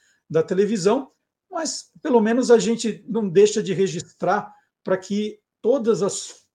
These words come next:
futuras gerações encontrem um pouco do legado que eles deixam pra gente, né?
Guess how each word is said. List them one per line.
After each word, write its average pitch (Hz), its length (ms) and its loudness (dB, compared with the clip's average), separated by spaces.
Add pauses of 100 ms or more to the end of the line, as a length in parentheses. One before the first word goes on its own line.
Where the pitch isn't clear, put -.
futuras 226 540 -2
gerações 190 600 -4
encontrem 190 600 -8 (240)
um 190 80 -6
pouco 202 280 -2
do 208 100 -4
legado 185 480 2
que 220 100 -8
eles 185 140 -8
deixam 160 260 -8
pra 202 200 -8
gente, 139 420 -10
né? 131 120 -14